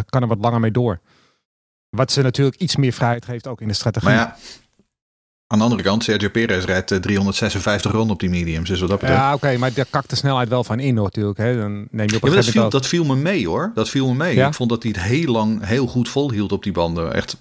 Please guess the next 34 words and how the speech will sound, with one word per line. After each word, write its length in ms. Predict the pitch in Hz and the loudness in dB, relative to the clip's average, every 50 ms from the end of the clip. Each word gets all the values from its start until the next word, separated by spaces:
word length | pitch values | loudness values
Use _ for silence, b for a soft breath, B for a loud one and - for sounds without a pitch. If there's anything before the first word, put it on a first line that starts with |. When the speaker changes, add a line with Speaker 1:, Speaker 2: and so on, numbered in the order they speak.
| - - - | -12 -8 -4
Speaker 2:
eh, 120 | - - 92 | -2 2 2
een 180 | 98 101 107 | 4 2 4
beetje, 260 | 104 117 117 120 - 117 | 2 2 2 2 2 2
overigens 460 | 127 120 117 117 127 - - - - | 2 2 2 0 0 -2 -2 -6 -6
viel 120 | - 135 123 | -2 0 0
me 40 | 120 | 0
hetzelfde 300 | 117 - 131 123 123 - | 0 0 0 0 0 0
op 60 | 120 | 0
met 100 | 120 113 | 0 0
Lance 260 | 117 120 120 117 117 - | 0 0 0 0 -2 -2
Stroll, 260 | - 135 127 117 95 | -2 -2 0 0 0
die, 100 | 87 82 | -2 -2
geloof 260 | 95 95 95 98 92 | 0 0 0 0 -2
ik, 160 | 90 - - | -4 -4 -2
eh, 240 | 101 98 95 101 95 | 0 0 0 0 0
bijna 240 | 92 101 101 104 101 | 0 0 0 0 0
de 60 | 95 | 0
halve 240 | 95 98 104 95 107 | 0 0 0 -2 0
race 180 | 98 104 98 98 | 0 0 -2 -2
op 80 | 95 | -4
soft 240 | - - 117 - - | -2 -2 -2 -2 -2
reed. 280 | - 85 78 78 - - | -4 -2 -2 -4 -4 -6
Dat 160 | - 92 - | -10 -8 -4
was 100 | - 101 | -2 -2
ook 100 | 104 - | -2 0
een 60 | - 90 | 0 0
opmerkelijke, 560 | 82 85 80 85 - - 92 80 - - 85 | 0 0 0 -2 -2 -2 -4 -4 -2 0 0
eh, 80 | 82 78 - - - | 0 0 -2 -4 -2
benadering. 480 | - 82 87 80 71 80 85 82 - B B B B B B B B B _ _ _ _ _ _ _ _ _ _ _ _ _ _ _ _ _ _ _ _ _ _ _ _ - - B B B B | 0 2 2 2 0 0 -2 -6 -8 B B B B B B B B B _ _ _ _ _ _ _ _ _ _ _ _ _ _ _ _ _ _ _ _ _ _ _ _ -6 -4 B B B B
Maar 100 | 117 123 | 2 2
goed, 120 | 160 165 | 4 4
over 220 | 156 160 139 147 127 | 4 2 2 0 0
Perez 320 | 135 175 175 156 120 - | 0 0 0 0 0 -2
gesproken. 460 | - 104 - 120 98 95 95 - 131 | -2 -6 -2 0 0 0 0 -2 -4